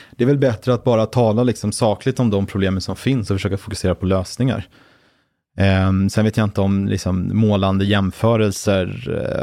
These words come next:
eh, är så behjälpliga egentligen. Eh, sen, sen tror jag att de som har, eh, liksom en, en, eh, uppfattning eller en föreställning om att det är en krigszon och att det är liksom, man behöver sätta in militären,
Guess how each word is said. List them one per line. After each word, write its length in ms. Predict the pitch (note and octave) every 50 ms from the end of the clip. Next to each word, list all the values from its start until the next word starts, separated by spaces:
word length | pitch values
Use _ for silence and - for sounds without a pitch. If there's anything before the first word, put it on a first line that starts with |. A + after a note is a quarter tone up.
| - - - - B3+ -
eh, 80 | F2+
är 40 | G2+
så 140 | G2 - G2
behjälpliga 540 | F#2 G2 G2+ G#2 G2+ G2 - - G2 G2 F#2
egentligen. 500 | G2 G#2+ A2 A2+ - - - E2+ D#2+ - - _ _ _ _ _ _ _ _ _ _ _ _ -
Eh, 240 | G2 G2 G2 G2 G2
sen, 240 | - - G#2+ G2+
sen 160 | - - G#2+ G#2
tror 120 | - A#2
jag 40 | G#2+
att 60 | G2+
de 220 | - G#2+ G#2 G#2 G2
som 180 | - G#2 G2+
har, 260 | G2 A2+ A#2 B2 A#2+ A#2
eh, 180 | A2 G#2 G2+
liksom 340 | G2+ G#2 G#2 - - G2+ G2
en, 220 | G2 F#2+ F#2 F#2 -
en, 400 | - F#2+ G2 F#2+ F#2 F#2+ F#2 F#2+
eh, 160 | G2 F#2+ F#2 F2 -
uppfattning 960 | - A#2+ - - - B2 A2+ G#2 - _ _ A2 G#2 G#2 G2 F#2+ F#2 F#2 F2+ - _ _ _ _ -
eller 120 | G#2+ G#2
en 40 | F#2+
föreställning 680 | - - A2 G2+ F#2 - - A#2+ A2+ A2+ A2 G#2+ G2 G2
om 180 | F#2 F#2+ G2
att 140 | F#2+ F#2 -
det 240 | - F#2 G#2+ A2 A2
är 120 | G#2+ G2+ - - _ _ _ _ _
en 120 | - G#2+ G2+
krigszon 640 | - - G2 - - - - G2+ F#2+ F#2 F#2 F#2 F2+
och 280 | - F#2 F#2+ - _ G2
att 220 | G2 F2+ E2 -
det 100 | - G2
är 40 | F#2+
liksom, 240 | F#2 F2+ - E2 F#2
man 120 | F#2 F#2+
behöver 240 | F#2 F#2+ F#2+ F2+ F2+
sätta 300 | - - F#2 - - G2
in 140 | F#2 F#2 F2+
militären, 640 | F#2 F#2 F2+ - - A#2+ A2+ G2+ F2+ D2 E2 F2